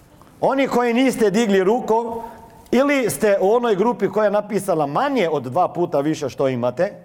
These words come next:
je li neko napisao manje od dva? No, dižite malo više ruku, da. Ok, znači ti ljudi bi bili zadovoljni, sretni više sa manje. Ko je napisao tri i više? Ok.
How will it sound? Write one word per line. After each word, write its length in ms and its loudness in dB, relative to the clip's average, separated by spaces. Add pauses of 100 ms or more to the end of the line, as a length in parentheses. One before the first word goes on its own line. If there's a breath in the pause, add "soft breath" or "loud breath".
(340 soft breath)
je 120 2
li 60 0
neko 240 0
napisao 440 0
manje 300 0
od 80 -4
dva? 360 -2 (840 loud breath)
No, 140 2
dižite 320 2
malo 180 0
više 260 -2
ruku, 260 -4
da. 340 -4 (460)
Ok, 180 -4 (200)
znači 280 0
ti 120 0
ljudi 280 2
bi 120 2
bili 440 -2 (100)
zadovoljni, 560 0
sretni 400 0
više 280 -2
sa 220 -2
manje. 420 0 (520 loud breath)
Ko 140 0
je 60 0
napisao 540 0
tri 240 0
i 100 2
više? 340 0 (720)
Ok. 240 -2